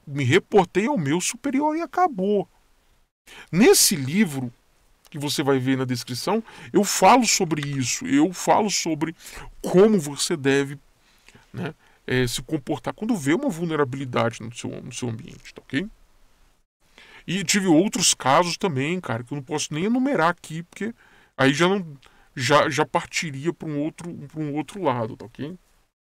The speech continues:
Bom, vamos pegar aqui algumas coisas. Vocês já ouviram falar em Pegasus Spyware?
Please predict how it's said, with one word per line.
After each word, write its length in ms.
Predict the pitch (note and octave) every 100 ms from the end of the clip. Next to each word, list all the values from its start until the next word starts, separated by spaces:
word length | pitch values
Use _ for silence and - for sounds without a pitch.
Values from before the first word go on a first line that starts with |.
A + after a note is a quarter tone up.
| _ _ _ _ _ - _ _ - _ - - -
Bom, 200 | A#3+ F3+ A#2+ _ - - _
vamos 420 | A3 E3+ A3+ G4+
pegar 200 | C4+ G3
aqui 140 | F3+
algumas 340 | F3+ D3 D3+ -
coisas. 580 | - G3 C3+ C3 - - _ _ _
Vocês 260 | G4 G#4 D#4
já 80 |
ouviram 160 | G#3+ G3+
falar 180 | F3+ D#3
em 80 | B2
Pegasus 540 | - F#3+ F3 C3+ B2+
Spyware? 680 | - - E3+ C3+ C#3 F3+